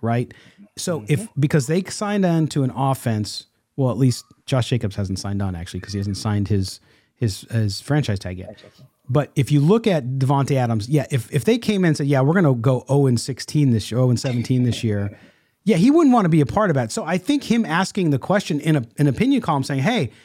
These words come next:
Speaker 1: if this year, if this year goes off the rails and Jimmy G is a disaster and the team is a disaster, then yes, I could see Davante Adams saying, 'Hey guys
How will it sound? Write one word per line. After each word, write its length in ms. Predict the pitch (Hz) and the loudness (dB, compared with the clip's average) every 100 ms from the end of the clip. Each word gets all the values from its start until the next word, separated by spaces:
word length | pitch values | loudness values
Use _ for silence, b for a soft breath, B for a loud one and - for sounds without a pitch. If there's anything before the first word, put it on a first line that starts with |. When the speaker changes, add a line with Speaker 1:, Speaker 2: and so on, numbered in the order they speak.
| b b b b _ | b b b b _
Speaker 1:
if 140 | 156 - | -4 0
this 220 | 254 254 | 0 0
year, 360 | 226 311 196 127 - | 0 0 0 -4 -4
if 100 | 135 | 0
this 240 | 214 247 302 | 0 0 0
year 160 | 294 | 0
goes 240 | 175 180 160 | 2 2 2
off 200 | 170 - | 0 0
the 80 | 123 | 0
rails 380 | 120 135 180 139 | 2 2 2 2
and 100 | 113 | 2
Jimmy 260 | 151 175 | 2 2
G 220 | 127 135 160 | 2 0 0
is 80 | |
a 60 | 127 | 0
disaster 720 | 104 98 117 117 131 - 208 | -2 -2 -2 -2 -4 -2 -2
and 240 | 208 131 123 | -2 -2 -2
the 60 | |
team 300 | 107 143 147 | -2 2 4
is 100 | 160 | 4
a 60 | 139 | 2
disaster, 760 | 117 110 117 139 156 240 262 233 b b b | 0 0 0 0 0 -2 -2 -4 b b b
then 260 | 143 233 233 | 0 4 4
yes, 320 | 190 269 - | 4 2 0
I 140 | - 196 | -4 -4
could 160 | 220 | -4
see 180 | - 233 | -4 -4
Davante 280 | 185 185 175 | -2 0 2
Adams 280 | 180 175 151 | 2 2 2
saying, 120 | 143 | 0
'Hey 120 | 135 | 0
guys 380 | 117 104 98 - | 0 -2 -4 -10